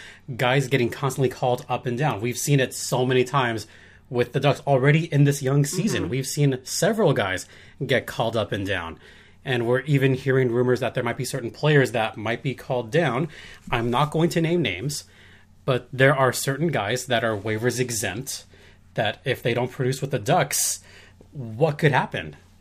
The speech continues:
Speaker 2: Welcome to San Diego.
Speaker 1: Yeah. Do we, do we wanna mention? I don't think we wanna start any rumors here.
Speaker 2: Ryan Getzlaf.
Speaker 1: Th-, they're not gonna call Ryan Getzlaf down. No, Getsy's been good. Um, but this, this is not me starting rumors.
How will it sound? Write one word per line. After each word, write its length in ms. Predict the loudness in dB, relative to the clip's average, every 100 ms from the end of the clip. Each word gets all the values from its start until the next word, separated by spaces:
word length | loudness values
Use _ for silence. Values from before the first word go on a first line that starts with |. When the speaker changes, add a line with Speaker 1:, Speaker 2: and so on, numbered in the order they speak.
| -14 -14 -18 -20 -20 -8
Speaker 2:
Welcome 460 | -4 -2 0 0
to 80 | 2
San 240 | 0 -2
Diego. 520 | -4 -2 0 2 0 -6 -14 -20 -8
Speaker 1:
Yeah. 220 | 0 2 0 -6 -10
Do 120 | -2 0
we, 80 |
do 200 | 0 0
we 100 | 2
wanna 260 | 6 6 4
mention? 640 | 2 -4 -4 -4 -6 -4 0
I 80 |
don't 220 | 0 0 -4 -20 _
think 120 | -4
we 60 | -2
wanna 140 | -2
start 160 | -2 -6
any 80 | -8
rumors 260 | -8 -8
here. 220 | -6 -6
Speaker 2:
Ryan 240 | -2 0 0
Getzlaf. 540 | -4 -8 -6 -6 -8 -18 -14
Speaker 1:
Th-, 120 | -12 -10
they're 120 | -10
not 140 | -12 -10
gonna 160 | -12
call 240 | -8 -6 -2
Ryan 200 | -2 -2
Getzlaf 360 | -4 -4 -4
down. 220 | -2 -4 -2
No, 180 | 0 2
Getsy's 380 | 2 2 2
been 180 | 2 2
good. 340 | 2 2 0 -6 -18 -20 -20 -20 -18 -18 -20 -20 -20 -18 -4
Um, 280 | -2 -2 -8 -20 _ 0
but 300 | 0 0 2
this, 280 | 2 2
this 260 | -4 0 2
is 100 | 2
not 360 | 4 6 6 4
me 180 | 2 4
starting 260 | 4 2
rumors. 320 | 0 0 0